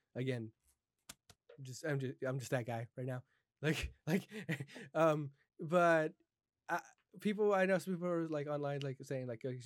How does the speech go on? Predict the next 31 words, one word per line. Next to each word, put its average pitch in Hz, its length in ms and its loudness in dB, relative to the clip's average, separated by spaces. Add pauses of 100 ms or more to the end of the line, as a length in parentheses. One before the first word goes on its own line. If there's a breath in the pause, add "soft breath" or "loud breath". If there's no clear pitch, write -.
know, 120 60 -4
she's 139 100 -8
not 131 140 -2
the 135 60 -6
best 117 200 -4
wrestler, 113 320 -6
this, 113 180 -12
this, 104 200 -14
and 107 140 -10
that," 107 200 -8
and, 98 160 -14
like, 98 200 -12
"Oh, 110 220 -8
she's, 113 180 -18
like, 104 160 -12 (920)
whatever." 139 480 0 (380)
I'm 160 100 -2
like, 175 200 2 (1900)
"Eh, 311 280 6 (120)
I 240 160 2
don't 302 260 0
care. 269 420 4
I 208 140 6
don't 254 200 2
need 247 200 -4
every 233 320 -2
wrestler 220 460 -2
to 202 100 -4
be 196 280 -4
fucking 185 500 -2
Pac 180 520 -4